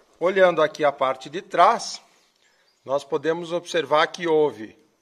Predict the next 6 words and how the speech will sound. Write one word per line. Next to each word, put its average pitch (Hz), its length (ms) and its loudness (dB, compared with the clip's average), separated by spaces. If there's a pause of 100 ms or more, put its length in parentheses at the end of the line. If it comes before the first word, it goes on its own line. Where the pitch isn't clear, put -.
(600)
duas 240 340 4
perfurações 175 1000 -2 (1900)
e 170 100 -12 (1200)
também 202 460 -2
danos 190 480 0
ao 185 420 4